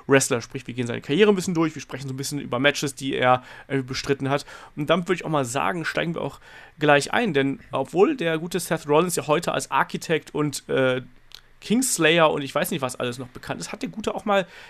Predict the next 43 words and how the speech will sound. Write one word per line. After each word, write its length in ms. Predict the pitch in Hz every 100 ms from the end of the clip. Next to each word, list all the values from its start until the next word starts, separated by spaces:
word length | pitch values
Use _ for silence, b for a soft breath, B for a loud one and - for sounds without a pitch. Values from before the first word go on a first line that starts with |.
| B -
ganz 260 | 160 185 -
klein 320 | - 175 254
angefangen. 600 | - 135 123 127 127 196 B B -
Und, 260 | 175 170
ähm, 140 | 156 156
deswegen 200 | 151 190
ist 80 |
meine 140 | 170 156
erste 180 | 202 202
Frage: 440 | - 156 151 143
Wo 160 | 226 -
habt 300 | 214 - -
ihr 180 | 240 196
den 240 | 196 180
denn 160 | 170 170
zum 180 | 175
ersten 340 | 170 175 - 170
Mal 280 | 156 143 131
wahrgenommen? 640 | 135 135 117 110 117 - B B B _
Ähm, 300 | 139 143 135
da 100 | 151
fange 200 | - 226
ich 120 | 208
mal 240 | 170 160 156
erstmal 260 | 170 190
beim 140 | 151 139
Shaggy 360 | - 226 160
an, 180 | 135 143
weil 100 | 147
ich 100 | -
weiß, 200 | 143 165
dass 180 | 165 147
es 120 | 147
beim 440 | - 135 135 131
Kai 240 | - - 214
wahrscheinlich 420 | 190 180 170 160
nicht 160 | 165 -
ganz 160 | 131 123
so 80 |
weit 160 | 117 117
weg 100 | -
sein 220 | - -
wird. 160 | -